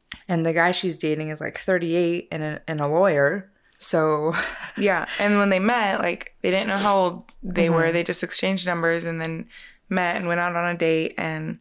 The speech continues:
Speaker 2: they found out, like, over dinner, yeah,
Speaker 1: Yeah.
Speaker 2: how old they
Speaker 1: The
Speaker 2: were.
Speaker 1: other person was, yeah.
Speaker 2: And dated for a while, it sounds like.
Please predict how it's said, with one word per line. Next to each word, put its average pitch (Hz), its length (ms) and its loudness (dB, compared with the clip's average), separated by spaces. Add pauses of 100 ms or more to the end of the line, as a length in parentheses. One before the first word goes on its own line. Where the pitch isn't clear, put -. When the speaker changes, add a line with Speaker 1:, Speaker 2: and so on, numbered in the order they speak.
(180)
Speaker 2:
they 170 140 0
found 165 360 -2
out, 160 180 0
like, 156 220 -2
over 151 540 -2 (280)
dinner, 160 540 -4 (260)
yeah, 175 120 -2
Speaker 1:
Yeah. 151 200 -2
Speaker 2:
how 165 220 -2
old 160 340 -2 (500)
they 170 120 -6
Speaker 1:
The 170 80 -2
Speaker 2:
were. 156 120 2
Speaker 1:
other 160 180 -2
person 165 360 -10
was, - 260 -12
yeah. - 300 -10
Speaker 2:
And 214 160 4
dated 175 300 2
for 175 120 0
a 160 60 2
while, 160 260 2
it - 60 -2
sounds 160 280 -2
like. 170 420 -2